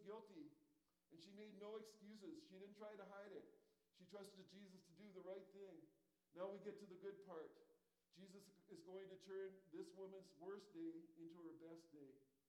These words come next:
Now we get to the good part. Jesus is gonna turn this woman's worst day into her best day. And we find this in John chapter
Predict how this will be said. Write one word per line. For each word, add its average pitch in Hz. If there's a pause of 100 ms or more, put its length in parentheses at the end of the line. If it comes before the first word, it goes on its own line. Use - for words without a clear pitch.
(960)
Now 165
we 180
get 185
to 190
the 170
good 180
part. 165
Jesus 185
is 180
gonna 170
turn 175
this 175
woman's 175 (160)
worst 190
day 156 (320)
into 170
her -
best 170
day. 147 (460)
And 165
we 165
find 175
this 170
in 170
John 175
chapter 185